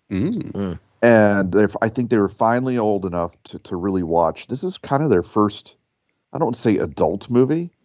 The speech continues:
Speaker 3: <laughs> but, but there's some adult stuff in this movie, in ter-, you know,
Speaker 1: Mm-hmm.
Speaker 3: people, actual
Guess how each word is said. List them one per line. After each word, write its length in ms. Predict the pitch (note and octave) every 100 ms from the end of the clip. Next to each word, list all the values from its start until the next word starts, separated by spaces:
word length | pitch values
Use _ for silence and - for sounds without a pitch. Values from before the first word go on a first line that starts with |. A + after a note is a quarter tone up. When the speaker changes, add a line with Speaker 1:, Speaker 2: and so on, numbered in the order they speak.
| _
Speaker 3:
<laughs> 240 | _ _ -
but, 400 | F5 - - _ _ _ _
but 160 | - E3
there's 180 | C#4 E4+
some 160 | E4+ D4
adult 340 | B3 D4 -
stuff 340 | - A3 A3
in 80 | B3+
this 200 | C3+ G#2+
movie, 320 | B2+ C#3 A2+ F#2
in 80 |
ter-, 200 | F2+ C3 -
you 80 |
know, 120 | B2 B3+
Speaker 1:
Mm-hmm. 40 |
Speaker 3:
people, 260 | - - - G#2+ G#2
actual 380 | G#2 A2 D3 B2